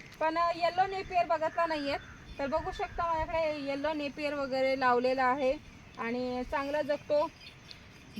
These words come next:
जिथे जास्त पाऊस असेल ना, तिथं तर शंभर टक्के येतो. त्याच्यात प्रोटीन वगैरे खूप चांगलं आहे, प्रोटीन वगैरे जास्त आहे, सर्व चांगलं आहे आणि पाऊस किती लागला तरी कुजणार नाही, काही नाही.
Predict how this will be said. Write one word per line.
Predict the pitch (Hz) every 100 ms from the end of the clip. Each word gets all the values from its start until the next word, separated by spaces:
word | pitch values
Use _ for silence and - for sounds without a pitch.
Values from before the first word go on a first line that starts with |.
| 247
जिथे | 269 320
जास्त | 349 330 392
पाऊस | 370 359 370
असेल | 392 381 427 349
ना, | 311 349 - - - -
तिथं | 320 359
तर | 359 403
शंभर | 370 311 349
टक्के | 349 349 - 330
येतो. | 269 302
त्याच्यात | 294 285 302
प्रोटीन | - 320 320 359
वगैरे | 330 311 320 311 -
खूप | 403
चांगलं | - 415 349 311 320
आहे, | 320 359 302 339 - - -
प्रोटीन | 302 302 330
वगैरे | 320 302 311 294
जास्त | 302 285 302
आहे, | 277 262 302
सर्व | 381 370 427
चांगलं | 453 294 247 226
आहे | 220 220 185 196 - - -
आणि | 240 240 254 254 254 247 - -
पाऊस | 339 330 370 -
किती | 381 392 381
लागला | 359 320 359
तरी | 370
कुजणार | 349 339 277 311 339
नाही, | 320 302 311
काही | - 285 269 240
नाही. | 196